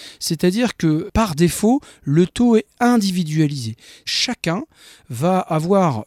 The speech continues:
euh, le prélèvement sur sa fiche de paye, pour ceux qui sont salariés, qui va correspondre précisément à la situation de ce contribuable. Alors ce qui est important de noter,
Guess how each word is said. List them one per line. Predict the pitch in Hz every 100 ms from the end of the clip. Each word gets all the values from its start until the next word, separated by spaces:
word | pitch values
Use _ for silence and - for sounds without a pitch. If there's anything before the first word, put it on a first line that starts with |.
| -
euh, | 135
le | 127 190
prélèvement | - 208 190 156 175 170
sur | - 135
sa | - 131
fiche | - 135 110
de | 123
paye, | 160 247 147
pour | 127 -
ceux | 131
qui | -
sont | - 131
salariés, | - 123 107 117 165 - - - -
qui | 170
va | 175 233
correspondre | - 180 151 - 190 262 170 -
précisément | - - 285 - 180 170 160 185 277 - - -
à | 180
la | 190
situation | - 170 170 160 - 277
de | 180 165
ce | - - 285
contribuable. | 254 208 - 180 143 120 113 _ _ - -
Alors | 127 113
ce |
qui | -
est | 202
important | 165 160 170
de | 139
noter, | 127 - 311